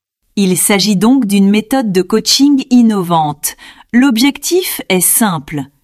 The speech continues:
En fait, le jeune passe d'abord un test qui lui permet de déterminer son profil et ses motivations. Et justement, après ce test, que se passe-t-il ?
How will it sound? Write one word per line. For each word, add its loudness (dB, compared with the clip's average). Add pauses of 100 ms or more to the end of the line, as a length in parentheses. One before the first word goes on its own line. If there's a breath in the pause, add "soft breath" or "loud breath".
(440)
En 0
fait, -4
le 4
jeune -2
passe -4
d'abord 0
un -2
test -6
qui -2
lui -2
permet 0
de 0
déterminer 0
son -6
profil -2 (360 loud breath)
et 2
ses -2
motivations. -2 (680 loud breath)
Et 4
justement, -2
après -2
ce -2
test, -4 (100)
que 0
se 0
passe-t-il ? -4